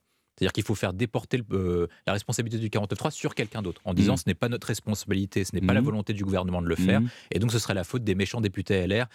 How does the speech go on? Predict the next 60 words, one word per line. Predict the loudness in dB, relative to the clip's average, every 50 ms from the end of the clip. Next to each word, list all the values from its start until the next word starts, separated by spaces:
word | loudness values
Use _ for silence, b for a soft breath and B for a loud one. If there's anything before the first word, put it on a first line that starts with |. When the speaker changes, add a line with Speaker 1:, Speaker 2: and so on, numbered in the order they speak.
| B B B
Speaker 1:
alors | -4 -4 -2
qu'ils | -2 0 0
avaient | 0 0
besoin | 2 0 0 0
d'eux | 2 2 2
il | 2
y | 2
a, | 2 2 0
il | 0
y |
a | 2
une | 0
semaine, | 0 0 0 0 2 2
ils | 2 2
ont | 2
besoin | 2 2 2 2
d'eux | 2 2 2
également, | 2 2 0 2 2 2 2 2
euh, | 0
jeudi | 0 0 -2 -2 0
prochain. » | -2 -2 -2 -2 -4 -4
Speaker 2:
Je | 0 2
vous, | 2 4 4
Speaker 1:
Et | 4
Speaker 2:
je, | 2
Speaker 1:
t-, | 2 2 2
Speaker 2:
je | 2
Speaker 1:
et | 4
Speaker 2:
vous | 6 8 8
Speaker 1:
tout | 8
Speaker 2:
avais, | 6 6 6 4 2
je | 0 -2 -2
vous | 0 2
avais | 2 2 2 0
dit | 0 0
que | 0 2
je |
voulais | 2 4 4 4
pas | 4 2
reprendre | 2 2 0 0 2 2 4 4
de | 4 2
Frézier, | 2 2 0 2 4 4 4
mais | 4 2
enfin | 4 4 2 4
bon, | 4 4 4 4 4
euh, | 4 6 4 4 4
vous | 2 2 4 4
insistez, | 6 4 4 2 -2 -4 -2 0 2 2 2
donc, | 0 -2 -4 0 0
euh, | 2 2 4
je | 4
vais | 4
en | 4 4
reprendre. | 4 4 2 0 -4 -4 -4 -2
C'est | 0 0
un | 0
peu | 0 0 0
ça | 0 0
l'histoire, | 0 0 -2 -2 -2 -2 0 -2
hein. | -4 -6